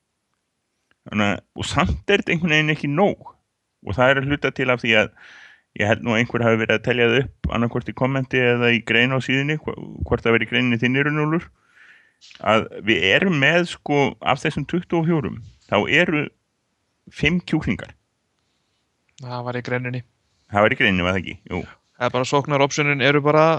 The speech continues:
Speaker 2: þú veist, Lingard er tuttugu og þriggja ára og svo eru þeir bara
Speaker 1: Já.
Speaker 2: yngri.
Speaker 1: Og svo meira að segja, sko, í vörninni þá ertu líka með hana
Speaker 2: Já,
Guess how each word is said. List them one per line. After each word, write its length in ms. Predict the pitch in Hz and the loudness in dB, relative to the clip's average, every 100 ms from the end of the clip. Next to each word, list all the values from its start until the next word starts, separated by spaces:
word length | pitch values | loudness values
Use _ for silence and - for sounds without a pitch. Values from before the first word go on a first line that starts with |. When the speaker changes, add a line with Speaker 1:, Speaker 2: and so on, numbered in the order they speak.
| - | -4
Speaker 2:
þú 240 | 143 147 | -10 -8
veist, 160 | 156 - _ - _ - - - - - - | -8 -10 _ -20 _ -12 -10 -12 -18 -20 -4
Lingard 460 | 135 151 151 147 156 | -2 2 2 2 0
er 80 | 143 | -4
tuttugu 260 | 160 156 | -2 0
og 60 | 151 | 0
þriggja 320 | 160 - 165 | -2 2 4
ára 100 | 165 | 4
og 40 | 151 | 4
svo 120 | 147 | 2
eru 140 | 143 151 | 4 2
þeir 80 | 147 | 2
bara 200 | 156 165 - - - - _ _ _ _ _ _ - | 2 2 0 -10 -20 -20 _ _ _ _ _ _ -12
Speaker 1:
Já. 220 | 131 110 85 | -4 -2 0
Speaker 2:
yngri. 380 | 160 185 185 214 _ _ _ _ _ | 0 2 2 2 _ _ _ _ _
Speaker 1:
Og 100 | 104 | -2
svo 120 | 139 131 | 2 4
meira 160 | 139 | 4
að 80 | 135 | 2
segja, 160 | 127 120 | 0 -2
sko, 140 | 120 | -2
í 80 | 123 | 2
vörninni 460 | 143 - 127 127 127 | 2 2 -2 0 2
þá 100 | 131 | 2
ertu 240 | 131 - 127 | 2 0 -4
líka 240 | 139 127 | -4 -2
með 300 | 120 120 - | 2 2 0
hana 220 | 120 113 101 | -4 -2 0
Speaker 2:
Já, 140 | 120 | 2